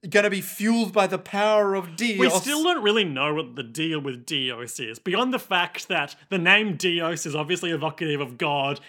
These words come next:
Speaker 2: in the
Speaker 1: Mm-hmm.
Speaker 2: same way that the name Akio is evocative of the devil.
Speaker 1: <gasps> Lucifer.
Speaker 2: And he is above us, but also kind of absent from the show.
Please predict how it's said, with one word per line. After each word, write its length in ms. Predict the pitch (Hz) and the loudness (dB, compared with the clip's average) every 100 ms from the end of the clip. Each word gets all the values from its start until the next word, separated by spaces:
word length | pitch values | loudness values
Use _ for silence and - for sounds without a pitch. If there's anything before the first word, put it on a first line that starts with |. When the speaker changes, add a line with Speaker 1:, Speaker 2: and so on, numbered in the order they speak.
| - | -8
Speaker 2:
in 100 | 147 | -6
the 60 | |
Speaker 1:
Mm-hmm. 60 | 147 | -2
Speaker 2:
same 180 | 175 165 | -2 -2
way 120 | 156 | -2
that 80 | 160 | 0
the 100 | 151 | 0
name 160 | 147 - | 0 2
Akio 560 | 143 170 - 156 135 135 | 2 2 0 -4 -2 -4
is 80 | 139 | 0
evocative 380 | 151 - 139 | 0 0 -4
of 140 | 139 120 | -4 -8
the 80 | - | -6
devil. 580 | - 151 156 123 147 302 | 0 2 2 -2 -6 -8
Speaker 1:
<gasps> 80 | 277 | -6
Lucifer. 760 | 170 190 196 156 - 156 - - | 4 6 6 4 -4 -8 -10 -4
Speaker 2:
And 140 | 147 131 | -2 0
he 220 | 165 165 | 0 0
is 100 | 147 | 0
above 380 | 139 185 190 165 | 2 8 8 8
us, 500 | 139 - - - 160 | 4 2 -6 -10 -8
but 180 | 170 165 | -6 -2
also 340 | 160 147 160 | -4 -2 -4
kind 480 | - 139 151 147 147 | -4 -2 2 2 0
of 100 | 143 139 | -4 -2
absent 420 | 143 135 151 147 | -4 -4 -10 -8
from 160 | 143 | -10
the 80 | 135 | -8
show. 460 | - 160 135 117 | -4 -2 -4 -6